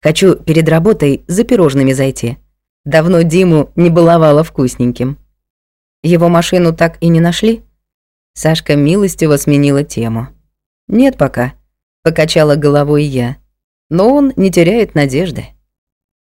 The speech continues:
Пока я ехала на работу, в сумке зазвонил телефон. Обычно именно в это время появлялся Миронов, тоже ехавший в офис. Полчаса по громкой связи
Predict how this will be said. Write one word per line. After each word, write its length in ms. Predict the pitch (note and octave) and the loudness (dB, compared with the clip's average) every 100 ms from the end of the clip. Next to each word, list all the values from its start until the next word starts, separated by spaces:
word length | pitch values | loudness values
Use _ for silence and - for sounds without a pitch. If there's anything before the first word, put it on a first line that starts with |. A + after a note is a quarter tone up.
| - | -4
Пока 320 | E3 E3 C4 | -2 0 2
я 140 | A#3+ | 2
ехала 420 | G#3+ A3+ A#3 F3+ E3+ | 4 2 2 2 4
на 160 | D#3 | 4
работу, 600 | D#3+ F3 C4+ C4 A#3+ - | 2 2 0 2 2 0
в 80 | - | -4
сумке 500 | - F3+ B3 A#3 G3+ | -4 2 2 2 0
зазвонил 540 | D#3 C#3 C#3 C3+ E3 | 0 0 0 2 0
телефон. 600 | E3 C#3+ C3 - A#2+ G#2 - _ _ _ _ _ _ | 0 -4 -6 -6 -6 -6 -10 _ _ _ _ _ _
Обычно 440 | C#3 C#3 E3+ D#3+ | -2 0 0 0
именно 480 | D#3+ E3 D#3+ D#3+ D3+ | -2 2 2 4 2
в 40 | D#3 | 2
это 220 | D3+ D3 | 0 -2
время 500 | E3 E3+ C#3+ C3 - | 2 2 2 0 -2
появлялся 560 | C#3+ C#3+ C#3 C3+ C3 C#3 | 0 2 2 0 -2 -2
Миронов, 560 | C#3+ C#3+ F#3+ C3+ - - - | 0 2 2 0 -2 -12 -6
тоже 320 | E3 G3+ F#3 | 0 2 2
ехавший 580 | F3+ C#3+ D3 C3+ C#3+ B2+ | 0 0 -2 -4 -4 -6
в 100 | A#2+ | -4
офис. 440 | A#2 A2 A#2 - - _ _ _ _ _ _ | -6 -6 -10 -12 -20 _ _ _ _ _ _
Полчаса 500 | G#3+ A#3 A#3 - B3+ | 0 2 0 0 0
по 140 | B3 | 0
громкой 420 | F#3 G#3 G#3 F#3+ F#3 | 2 2 2 2 2
связи 480 | F#3 G#3 A3 F3 | 2 2 4 2